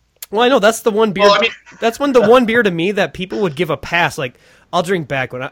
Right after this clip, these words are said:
Speaker 1: Banquet. I don't wanna go to prison." So, uh, that's why I thought it was interesting. You, you guys both are not on the Banquet bus. That's fine. I get it.
Speaker 2: I could, could see, like, maybe if, you know, I was free and I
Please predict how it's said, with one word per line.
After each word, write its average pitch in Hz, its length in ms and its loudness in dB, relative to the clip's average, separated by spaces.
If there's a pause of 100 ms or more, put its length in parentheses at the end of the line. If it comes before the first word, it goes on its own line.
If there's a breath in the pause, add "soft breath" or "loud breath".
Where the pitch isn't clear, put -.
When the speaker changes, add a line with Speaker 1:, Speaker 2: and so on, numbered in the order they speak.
Speaker 1:
Banquet. 135 320 -6
I 143 40 -2
don't 147 80 -4
wanna 143 160 -4
go 131 80 -8
to 120 60 -10
prison." 117 380 -12
So, 110 400 -14 (640 soft breath)
uh, 151 180 -8
that's 165 200 -4
why 170 100 -2
I 156 40 -4
thought 139 340 -4
it 139 120 -8
was 127 140 -12
interesting. 120 400 -12
You, 120 260 -14
you 135 140 -14
guys 127 200 -10
both 127 360 -12 (380)
are 127 100 -10
not 131 160 -8
on 127 160 -8
the 120 60 -14
Banquet 131 340 -10
bus. 107 200 -16
That's 139 140 -12
fine. 123 280 -14 (140)
I 117 100 -18
get 127 160 -12
it. - 380 -16 (200)
Speaker 2:
I 254 100 0
could, 214 180 -2 (320)
could 214 120 -6
see, 220 220 -4
like, 190 200 0
maybe 185 260 -6
if, 175 360 -4 (1400)
you 170 100 -6
know, 156 300 0 (1200)
I 165 80 0
was 156 260 -6
free 165 560 -4 (960)
and 147 340 -6
I 135 220 -8